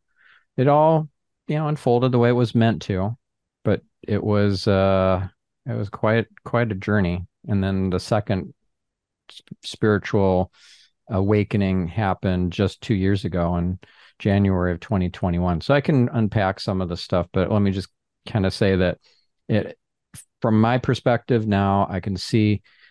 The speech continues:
that this is all for my highest and best good. I don't have any resentment or, or anger or un-, unresolved feelings about how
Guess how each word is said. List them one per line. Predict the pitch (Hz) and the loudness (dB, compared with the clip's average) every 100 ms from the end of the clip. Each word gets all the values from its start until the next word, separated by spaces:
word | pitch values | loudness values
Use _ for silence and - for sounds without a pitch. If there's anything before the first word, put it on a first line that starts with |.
| _ - | _ -2
that | 95 92 110 | 0 0 0
this | 104 - | 0 2
is | 110 104 - - - _ _ _ | 2 2 -2 -10 -18 _ _ _
all | 170 104 104 107 107 101 | -4 0 2 4 2 0
for | - | 0
my | 104 101 | 0 2
highest | 92 95 92 - | 2 0 -2 -4
and | 107 98 | -4 -2
best | 92 - | -2 -4
good. | 85 87 87 - _ _ _ _ _ _ _ | -4 -4 -6 -12 _ _ _ _ _ _ _
I | 110 | -2
don't | 110 104 | 0 2
have | 87 101 101 | 2 2 2
any | 98 98 95 92 _ _ | 0 0 -2 -4 _ _
resentment | 101 101 107 110 107 104 104 101 104 | -2 0 0 0 0 0 0 -2 -4
or, | 95 95 95 95 - - _ - | -4 -2 -2 -2 -6 -20 _ -8
or | 107 95 92 95 87 - _ _ _ _ _ | -4 -2 0 -2 -6 -14 _ _ _ _ _
anger | 120 113 110 104 101 | -2 0 2 4 4
or | 98 95 104 | 2 0 0
un-, | 104 - | -2 0
unresolved | 104 104 101 101 98 95 - | -2 0 0 2 2 0 -2
feelings | 101 98 101 92 | -4 -2 -2 -4
about | 101 92 | -2 -2
how | 87 98 95 95 | 0 0 0 0